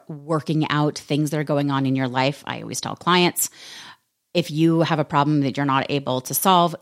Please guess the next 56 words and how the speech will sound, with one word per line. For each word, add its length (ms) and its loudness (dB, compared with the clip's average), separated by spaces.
get 160 -2
up 200 0
and 160 -6
walk, 420 -8
get 120 -4
up 160 -4
and 240 -4
move, 420 -14
get 160 2
up 160 0
and 240 -2
exercise 560 -4
about 260 -6
it. 160 -8
I, 400 0
um, 460 -2
talk 260 2
to 320 0
my 180 0
best 280 -6
friend 420 0
while 140 0
I 100 0
exercise 600 -2
and 80 -4
all 180 -2
the 60 -6
time 220 -6
going, 240 -4
"Oh 100 0
yeah, 300 0
maybe 240 0
it's 120 -2
like 120 -2
this. 260 0
Oh, 80 -4
I 80 0
could 160 -6
do 140 -2
this. 240 -2
Oh, 60 -2
I 40 -2
could 140 -10
do 80 -2
that. 180 0
Oh, 100 2
that's 180 0
right, 160 2
Rochelle. 300 0
Like, 260 0
you're 180 -2
exercising, 640 -2
you're 160 0
moving 400 2
your 160 -2
body, 500 0